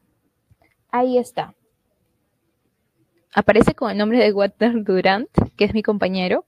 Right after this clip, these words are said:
pero ese es mi correo básicamente, ¿sí? Entonces, ahí a través de ese correo me pueden escribir sin ningún problema y yo los voy a estar ayudando. Nuevamente agradecer la invitación de PromPerú,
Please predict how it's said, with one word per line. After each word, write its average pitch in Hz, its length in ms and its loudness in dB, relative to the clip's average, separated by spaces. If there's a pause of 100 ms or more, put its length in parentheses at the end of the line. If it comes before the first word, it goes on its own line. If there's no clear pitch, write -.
pero 185 800 -2
ese 208 240 -4
es 226 100 -4
mi 214 120 -6
correo 165 420 -4
básicamente, - 840 -10 (520)
¿sí? - 340 -6 (500)
Entonces, 226 440 -4
ahí 247 480 -4
a 254 80 -2
través 214 200 -2
de 220 40 0
ese - 120 -4
correo 214 300 -6
me 214 100 -6
pueden 208 220 -4
escribir 196 380 -4
sin 202 160 -4
ningún 190 200 -12
problema 320 520 -2
y 226 100 -2
yo 214 80 2
los 208 140 -4
voy 202 140 0
a - 20 -2
estar 196 240 -4
ayudando. 185 400 -4 (1000)
Nuevamente 233 640 -2
agradecer 196 400 -2
la 202 80 -6
invitación 202 460 -8
de 185 80 -6
PromPerú, 269 1000 -2